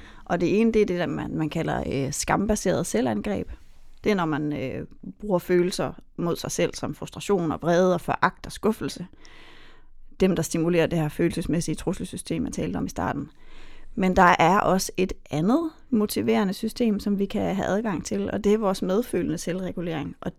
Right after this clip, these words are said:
det er, når vi har fokus på udvikling og fremskridt, øhm, og engagement, og har håb for succes, og har fokus på den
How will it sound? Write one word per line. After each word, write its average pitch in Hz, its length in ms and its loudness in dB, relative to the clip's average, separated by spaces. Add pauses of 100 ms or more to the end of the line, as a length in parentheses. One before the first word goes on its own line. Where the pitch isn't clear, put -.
det 285 240 0
er, 202 100 2
når 202 160 2
vi 196 100 0
har 185 160 -4
fokus 226 480 0
på - 240 -8
udvikling 269 640 0
og 165 80 -2
fremskridt, 202 640 2 (560)
øhm, 160 640 -2 (180)
og 175 180 4
engagement, 180 880 2
og 156 300 -4
har 170 160 -4
håb 233 320 4
for 190 80 -4
succes, 233 520 0 (840)
og 170 280 2
har - 140 -6
fokus 220 360 2
på - 120 2
den 185 240 -4